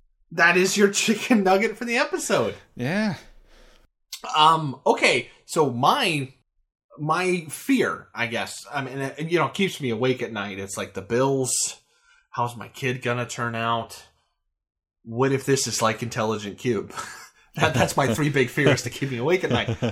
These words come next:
Speaker 2: <laughs>
Speaker 1: Like, there is a small chance this could be like Intelligent Cube, where it's like, no, this is not really a style. And if that is the case,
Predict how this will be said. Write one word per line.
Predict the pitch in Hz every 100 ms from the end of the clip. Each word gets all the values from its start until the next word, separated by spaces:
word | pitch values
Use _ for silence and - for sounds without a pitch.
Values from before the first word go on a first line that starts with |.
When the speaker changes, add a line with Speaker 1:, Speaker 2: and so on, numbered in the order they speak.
| -
Speaker 2:
<laughs> |
Speaker 1:
Like, | 156 156 - -
there | 139 170 196
is | 226 220
a | 220
small | 208 202 202
chance | 226 247 -
this | 151 175
could | - 196 147
be | 190
like | 170 160
Intelligent | 160 151 160 160 147 127
Cube, | 175 208 127
where | 123 127 127
it's | 127
like, | 127 110 - _ _ 107
no, | 175 269 214 - _ _ _
this | 160 175 -
is | 202 185
not | 175 202 -
really | 156 185 202 196 165
a | -
style. | - 175 196 190 - -
And | 151 156
if | 247 349 -
that | 185
is | 208 277
the | -
case, | - 220 220 120 - -